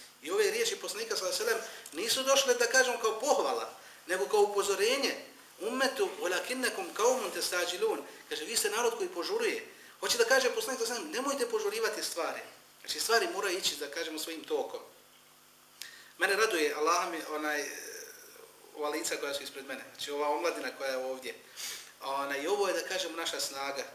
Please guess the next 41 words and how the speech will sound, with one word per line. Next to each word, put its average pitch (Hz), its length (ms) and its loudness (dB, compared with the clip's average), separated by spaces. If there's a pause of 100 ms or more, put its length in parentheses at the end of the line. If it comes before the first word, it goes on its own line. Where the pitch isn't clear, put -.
(1000)
I 139 200 -8 (140)
hvala 196 220 4
Allahu 202 260 2
subhanahu 170 220 -8
wa 190 60 -4
ta'ala 185 120 -2
koji 156 120 -6
je 165 60 2
olakšao 147 360 -2
islam, 131 320 -6 (280)
koji 147 160 -10
je, 147 80 -2
da 143 160 -6
kažemo, 170 380 -6
e, 143 60 -6 (420)
otvorio 202 520 -4
puteve 147 440 -4 (400)
islama. 151 360 -6
Mi 160 120 -6
danas 190 280 -2
imamo 165 320 -4
da 143 160 -2
naučimo 147 400 -4
islam, 151 460 -4 (680)
izvorni 147 500 0
islam, 135 340 -2 (420)
onako 147 240 -8
kako 151 220 -4
je 147 60 -2
naš 151 120 -2
gospodar, 143 360 -4
znači, 131 240 -6
zadovoljan. 135 520 0 (720)
I 139 220 -10 (180)
poslanik, 156 340 -4
sallallahu 147 200 -4
alejhi 156 100 -6
ve - 0 -
sellem, - 0 -
kako - 200 -2
je 139 220 0